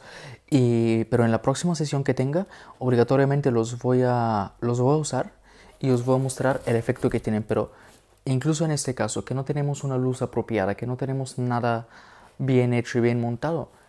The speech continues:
pues podéis ver la diferencia. La diferencia en la, en la iluminación es tremenda.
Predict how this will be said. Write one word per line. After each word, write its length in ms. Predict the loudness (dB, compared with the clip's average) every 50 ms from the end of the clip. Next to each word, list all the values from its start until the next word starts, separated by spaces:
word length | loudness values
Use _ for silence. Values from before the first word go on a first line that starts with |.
| _ _ -6
pues 160 | -6 -4 -2
podéis 300 | 0 2 2 2 2 0
ver 120 | 0 0
la 80 | 2 2
diferencia. 680 | 2 2 0 -2 -2 -2 -2 -4 -6 -6 -6 -8 -8 -10 _ _ _ _ _ _ _ _ _ _ _
La 100 | -6 -6
diferencia 480 | -4 -2 -2 -2 -2 -2 -2 -2 -2
en 80 | -2 0
la, 280 | 0 0 0 -2 -4 -8 -14 -8
en 120 | -4 -2
la 80 | -2 0
iluminación 500 | 0 0 0 0 -2 -2 -2 -4 -4 -2
es 180 | -2 -4 -4 -4
tremenda. 500 | -2 -2 0 0 0 0 -2 -4 -4